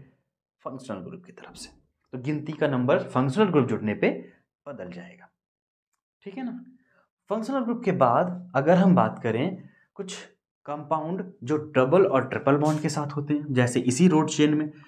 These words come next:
कार्बन, कार्बन, कार्बन, और यहाँ पे डबल बॉन्ड लगा दिया गया और यहाँ पे आपके मिथाइल ग्रुप जोड़ दिया गया। तो अब देखो यहाँ पे कार्बन नंबर इधर से मिथाइल, और यहाँ पे अगर हम बात करें इस पे भी मिथाइल ग्रुप जोड़ दें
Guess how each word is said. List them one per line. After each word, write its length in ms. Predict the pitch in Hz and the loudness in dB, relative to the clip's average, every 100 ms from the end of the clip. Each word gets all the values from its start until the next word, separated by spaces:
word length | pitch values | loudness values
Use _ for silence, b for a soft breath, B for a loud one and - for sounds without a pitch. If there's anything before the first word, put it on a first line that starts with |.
| B _ | B _
कार्बन, 400 | 117 123 127 190 | 0 0 2 2
कार्बन, 480 | - 117 117 117 170 175 | 2 2 2 2 0 2
कार्बन, 460 | 113 110 113 196 - B B - 135 | 2 2 4 2 2 B B -12 -8
और 100 | 143 | -6
यहाँ 260 | 170 214 | -4 -2
पे 100 | 214 | -2
डबल 280 | 131 120 147 | 0 2 4
बॉन्ड 220 | 156 175 | 4 4
लगा 200 | 175 175 175 | 4 4 4
दिया 180 | 190 | 4
गया 280 | 190 202 113 B B B B | 4 2 0 B B B B
और 360 | 123 147 147 - 135 | -6 -4 -4 -8 -4
यहाँ 460 | 131 156 185 - 120 | -2 0 2 2 2
पे 380 | 123 180 - - - | 0 0 -4 -14 -6
आपके 400 | 117 - - 190 - - - _ _ _ | -6 -6 0 2 2 -2 -14 _ _ _
मिथाइल 400 | 101 101 - 117 | -18 -16 -10 -6
ग्रुप 200 | 123 131 | -2 0
जोड़ 160 | 127 127 | 0 0
दिया 200 | 131 131 | -2 -4
गया। 160 | 135 - - _ _ - | -6 -10 -18 _ _ -20
तो 40 | |
अब 200 | - 170 | -8 -2
देखो 240 | 165 180 226 | 0 2 2
यहाँ 180 | 208 185 | 2 2
पे 160 | 190 220 | 2 2
कार्बन 500 | 147 139 143 202 226 | 4 4 4 4 4
नंबर 340 | 226 214 220 | 6 6 6
इधर 260 | 139 139 202 | 2 4 2
से 220 | 185 214 254 - - - | 4 4 4 2 -10 -4
मिथाइल, 560 | 113 - 131 185 214 B B B | -4 0 2 4 2 B B B
और 100 | 143 135 | 2 4
यहाँ 300 | 143 190 220 | 4 4 4
पे 120 | 226 | 6
अगर 160 | 202 | 6
हम 120 | 208 185 | 6 6
बात 200 | 180 180 | 4 2
करें 180 | 196 196 | 0 2
इस 280 | 147 139 - | 0 -2 4
पे 180 | 202 202 | 6 6
भी 120 | 220 | 4
मिथाइल 320 | 147 131 135 | 2 2 2
ग्रुप 160 | 139 143 | 2 2
जोड़ 180 | 139 139 | 4 4
दें 140 | 151 | 2